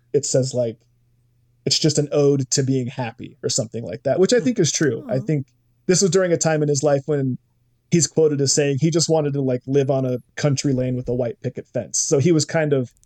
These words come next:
Speaker 1: trying to just make music that fit that mode. Um, but, uh, yeah, he, he was seen by many as this, as sort of, like I said earlier, musical messiah,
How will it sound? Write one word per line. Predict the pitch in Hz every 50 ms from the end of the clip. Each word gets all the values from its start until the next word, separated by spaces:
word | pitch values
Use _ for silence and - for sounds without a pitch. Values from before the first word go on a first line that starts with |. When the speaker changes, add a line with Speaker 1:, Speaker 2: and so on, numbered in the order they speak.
| _ _ _ - - - - -
Speaker 1:
trying | - - 185 185
to | 170 175
just | 170 156 -
make | 165 170 165 151 -
music | 151 151 151 147 139 135 - _
that | 127 117 - _ _ _
fit | - 151 131 - _
that | - 117 107 - -
mode. | 117 110 107 110 - - _ _ _ _ _ _ _ _ _ _ _ _
Um, | 165 156 156 151 151 147 135 127 120 113 - _ _ _ _ _ _ _ _ _ _ _ _ - _ _ _ _ _ _ _ -
but, | 147 165 170 165 - -
uh, | 180 170 165 160 156 151 147 139 127 - - - _ _ _
yeah, | 220 196 226 254 226 143 135 117 - - - _ _
he, | 165 165 214 214 -
he | - 175 214
was | 214 220 -
seen | - 262 269 262
by | 247 233 196 185 175 160 147 - _ _ _ - - _ _ - 170 156 -
many | 180 170 185 196 196 170 160
as | 147 139 135 131 -
this, | 147 135 131 - - -
as | 143 -
sort | - 156 147
of, | 139 -
like | 143 139 -
I | 139
said | - - 151 135
earlier, | 135 143 139 135 135 131 127
musical | 131 143 156 170 165 160 147 - 147 139
messiah, | 135 127 - - 147 135 127 127 123 120 120